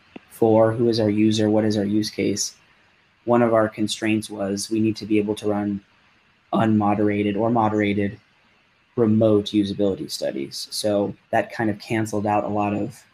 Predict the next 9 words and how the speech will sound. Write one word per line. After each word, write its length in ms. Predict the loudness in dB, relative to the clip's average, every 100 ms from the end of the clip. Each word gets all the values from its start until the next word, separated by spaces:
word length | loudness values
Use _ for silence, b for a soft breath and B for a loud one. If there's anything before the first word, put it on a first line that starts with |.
| -12
original 440 | -4 -2 0 -2 -2
ideas 400 | -2 2 0 0
that 120 | -4
we 60 |
had 220 | 0 0 0
related 320 | 0 -2 -4
to, 100 | -4
like, 240 | -4 -6 -10
uh, 140 | -10